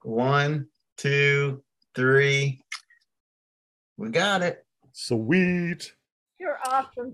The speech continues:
Speaker 3: sauce.
Speaker 2: Awesome sauce. Hey, speaking about awesome sauce, um,
Speaker 1: Rim
Speaker 2: Jim?
Speaker 1: shot. Avery says it's rim shot.
Speaker 2: Okay, that's, that's good.
Speaker 3: Avery.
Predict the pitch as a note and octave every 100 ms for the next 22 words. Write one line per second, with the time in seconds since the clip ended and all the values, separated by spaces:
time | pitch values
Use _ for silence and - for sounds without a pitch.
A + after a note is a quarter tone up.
0 | _ A3 G3+ F#3+ F#3 - - _ _ -
1 | - _ A#2+ B2+ C#3 B2 A#2 - A2 G#2+
2 | G2+ - D3 C3+ D3+ F3+ E3+ B2 G#2+ B2+
3 | A3 - C3+ A2+ - G#2+ G#2 A#2+ C#3+ -
4 | - _ - - - - A#2 A2+ A2+ A2+
5 | G#2+ G#2+ - _ _ - G#2+ A#3+ A3+ -
6 | D#3+ A#2 F#2 - _ _ _ - - _
7 | _ _ - D3+ E3+ C#3+ C3+ C3+ C3+ A#2+
8 | G#2+ A2 A2 G2 G2+ C#2 - _ _ -
9 | - _ _ _ - - _ C3+ D#3 C3+
10 | B2 D3+ C#3 D3 - B2+ C3+ D#4+ - F#4
11 | E4